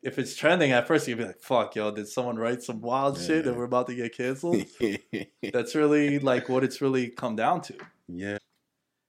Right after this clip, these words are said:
Speaker 1: Yo, I felt a little bit different with, uh, Social Dilemma.
Speaker 2: Yeah.
Speaker 1: My legit takeaway, bro, duh.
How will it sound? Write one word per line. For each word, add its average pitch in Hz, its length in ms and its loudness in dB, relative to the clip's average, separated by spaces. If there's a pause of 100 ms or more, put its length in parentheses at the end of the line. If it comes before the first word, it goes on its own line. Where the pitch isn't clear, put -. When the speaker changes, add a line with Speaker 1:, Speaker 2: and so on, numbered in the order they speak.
(140)
Speaker 1:
Yo, 131 240 4
I 127 200 6
felt 220 200 2
a 196 40 2
little 175 200 6
bit 107 160 -2
different 113 460 -2
with, 101 240 -4
uh, 92 480 0 (160)
Social 98 380 -8
Dilemma. 87 440 -10 (400)
Speaker 2:
Yeah. 87 260 -6 (220)
Speaker 1:
My 117 140 2
legit 117 380 2
takeaway, 151 420 2
bro, 175 240 0 (500)
duh. 113 440 6